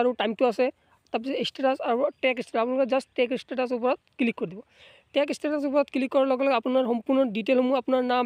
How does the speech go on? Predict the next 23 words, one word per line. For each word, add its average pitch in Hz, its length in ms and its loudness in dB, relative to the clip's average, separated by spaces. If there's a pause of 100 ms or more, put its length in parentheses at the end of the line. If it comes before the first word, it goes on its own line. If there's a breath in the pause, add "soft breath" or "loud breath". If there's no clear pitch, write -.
বেংক 233 180 2
একাউণ্ট 247 240 2
ডিটেইল, 247 200 -2
আপোনাৰ 254 240 0
গাঁৱৰ 240 160 2 (100)
সম্পূৰ্ণ 254 360 -2 (180)
ডি-, 381 140 -4 (120)
ডিটেইল 262 240 0
আহি 240 120 2
যাব। 254 80 -2 (460 soft breath)
আপোনালোকৰ 285 400 0 (880)
বেছিভাগ 214 380 0
মানুহৰ 277 300 4
ইয়াত 254 140 2 (220)
এপ্লিকেশ্যন 240 400 2 (120)
ৰিচিপ্ট 240 280 -2 (420)
এনেকুৱা 247 260 4
বুলি 247 180 2
আছে। - 120 -10 (580)
আপোনালোকৰ 269 300 4
যি, 254 60 -4 (140)
যাৰ 240 200 0
যাৰ 285 100 4